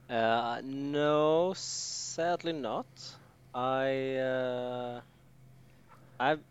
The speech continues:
I'm not, like, following all these trends with all the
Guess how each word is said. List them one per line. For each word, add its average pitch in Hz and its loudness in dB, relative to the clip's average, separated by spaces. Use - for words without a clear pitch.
I'm 165 0
not, 170 -4
like, 127 -2
following 131 -6
all 113 -6
these 113 -10
trends 117 -10
with 110 -8
all 104 -4
the 107 -4